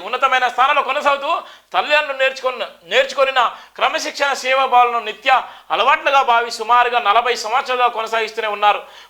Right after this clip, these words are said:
బడుగు బలైన పేద వర్గాల కోసం స్కూల్ స్థాపించడం ఎంతో ఆనందాన్ని కలిగి, కలిగించిందని మాజీ మంత్రి, మాజీ ఎంపీ భూపతి నోట వినడం మరవలేని సేవగా గుర్తించాలన్నారు. ఎంత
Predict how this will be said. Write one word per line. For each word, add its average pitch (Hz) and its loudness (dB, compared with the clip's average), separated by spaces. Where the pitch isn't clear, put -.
బడుగు 240 0
బలైన 277 0
పేద 269 2
వర్గాల 269 2
కోసం 262 -2
స్కూల్ 285 -6
స్థాపించడం 254 2
ఎంతో 269 0
ఆనందాన్ని 285 -2
కలిగి, 262 -2
కలిగించిందని 262 -2
మాజీ 277 0
మంత్రి, 262 -4
మాజీ 269 0
ఎంపీ 262 -4
భూపతి 269 -2
నోట 247 0
వినడం 240 0
మరవలేని 240 2
సేవగా 233 2
గుర్తించాలన్నారు. 214 -2
ఎంత 233 -6